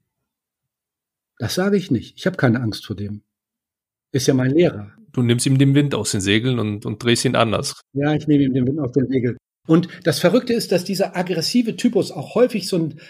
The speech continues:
Speaker 1: so, so ein Hauch von Narzissmus hat. Also so eine Selbstverliebtheit.
Speaker 2: Wirklich?
Speaker 1: So, und, und dann sage ich ihm, ich find dich toll irgendwie auch und ich bewundere dich, dass du das so kannst und so weiter.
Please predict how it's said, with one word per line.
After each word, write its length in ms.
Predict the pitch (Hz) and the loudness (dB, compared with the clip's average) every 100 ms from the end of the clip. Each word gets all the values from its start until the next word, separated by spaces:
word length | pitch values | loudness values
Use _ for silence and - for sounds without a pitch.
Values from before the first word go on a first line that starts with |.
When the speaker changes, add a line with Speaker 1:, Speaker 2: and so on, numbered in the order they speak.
| _ | _
Speaker 1:
so, 220 | - 175 | -4 -2
so 180 | 190 170 | 0 0
ein 200 | 165 151 | 0 0
Hauch 240 | 190 233 - | 2 2 0
von 200 | 190 170 | 0 0
Narzissmus 680 | 165 - 202 185 139 117 - | 0 -2 -2 -2 -2 -4 -8
hat. 300 | 104 - _ _ _ _ | -14 -18 _ _ _ _
Also 220 | 143 156 | -4 0
so 100 | 151 | 2
eine 140 | 160 | 4
Selbstverliebtheit. 960 | 131 165 185 - 147 120 127 - 110 104 - | 4 4 2 -2 -2 -2 -4 -8 -12 -12 2
Speaker 2:
Wirklich? 500 | 143 180 - - - | 2 4 -2 -8 -12
Speaker 1:
So, 140 | - 135 | -4 -2
und, 100 | 131 | -2
und 160 | 151 135 | -2 -2
dann 200 | 208 220 | 0 2
sage 280 | 175 185 | 2 2
ich 100 | 180 | -4
ihm, 400 | 220 190 185 180 - _ _ | -6 -4 -4 -8 -16 _ _
ich 160 | 143 - | -12 -2
find 220 | 185 180 | 0 0
dich 180 | 185 - | -2 -2
toll 340 | - 170 160 156 | 4 4 4 0
irgendwie 380 | 131 131 135 | -2 -2 -4
auch 200 | 131 127 | -2 0
und 120 | 139 143 | 0 -2
ich 100 | - | 0
bewundere 460 | 139 160 202 175 | 2 4 4 4
dich, 160 | 156 - | 2 0
dass 180 | 151 - | -4 -4
du 80 | |
das 140 | 147 135 | -6 -4
so 120 | 139 | -4
kannst 360 | 139 160 175 151 | -4 -4 -4 -4
und 100 | 127 | -4
so 140 | 120 | -4
weiter. 420 | 117 117 156 190 | -6 -6 -6 -8